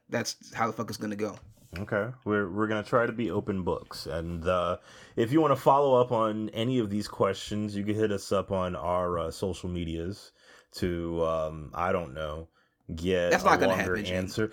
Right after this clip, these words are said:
Speaker 2: Uh,
Speaker 1: n-, no
Speaker 2: we
Speaker 1: one,
Speaker 2: don't
Speaker 1: no one, no one is
Speaker 2: know.
Speaker 1: gonna, no one's gonna hit us up. No one's gonna
Speaker 2: You
Speaker 1: hit us
Speaker 2: don't
Speaker 1: up.
Speaker 2: know.
Speaker 1: I, I know. It's, it's, listen. It, I mean, it's fine, but, you know, listen.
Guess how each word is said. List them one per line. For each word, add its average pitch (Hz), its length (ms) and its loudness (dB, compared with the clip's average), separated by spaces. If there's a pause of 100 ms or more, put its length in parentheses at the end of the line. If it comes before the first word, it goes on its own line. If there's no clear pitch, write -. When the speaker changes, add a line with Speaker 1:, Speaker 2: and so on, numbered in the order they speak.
(180)
Speaker 2:
Uh, 262 280 4
Speaker 1:
n-, 196 220 -2
no 214 120 8
Speaker 2:
we 220 60 2
Speaker 1:
one, 381 100 2
Speaker 2:
don't 359 120 8
Speaker 1:
no - 80 8
one, 349 260 8
no 381 140 8
one 247 140 8
is 175 80 4
Speaker 2:
know. 156 100 6
Speaker 1:
gonna, 104 100 0
no 87 120 0
one's 160 160 0
gonna 151 220 2
hit 127 160 4
us 117 200 0
up. 107 300 -2
No 135 160 -4
one's 151 180 -2
gonna 127 220 4
Speaker 2:
You - 60 -6
Speaker 1:
hit - 160 -2
us 381 180 4
Speaker 2:
don't - 140 -4
Speaker 1:
up. - 60 -8
Speaker 2:
know. 302 480 2
Speaker 1:
I, 127 260 2
I 131 40 0
know. 117 340 -4 (140)
It's, 117 300 -2
it's, 117 220 -2
listen. 117 280 -2
It, 175 260 2
I 220 60 2
mean, 226 80 6
it's 220 140 6
fine, 113 340 0 (260)
but, 139 300 4 (200)
you 165 100 0
know, 151 140 6
listen. 143 340 0